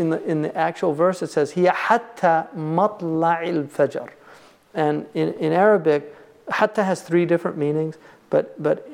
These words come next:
uh, in Arabic, w-, it's usually what's called a, a preposition, a harf jar, that what follows it is majroor.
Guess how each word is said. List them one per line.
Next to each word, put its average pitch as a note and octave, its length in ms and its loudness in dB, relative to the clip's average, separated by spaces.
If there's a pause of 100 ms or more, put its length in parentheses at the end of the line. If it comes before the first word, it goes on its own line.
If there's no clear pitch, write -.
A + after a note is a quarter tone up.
(160)
uh, E3 220 -4
in D3 140 0
Arabic, D#3 640 2 (580)
w-, - 140 -8 (140)
it's E3 400 -2
usually G3 340 2
what's D#3 220 0
called D#3 220 0
a, C#3 280 -2
a D3+ 120 -2
preposition, D3 880 -4
a D3+ 200 -6
harf - 340 -2
jar, D3 340 -2 (320)
that D#3 320 -2 (120)
what D#3+ 220 0
follows D#3+ 440 2
it D3 240 -4
is C#3 340 -4 (240)
majroor. C#3+ 640 0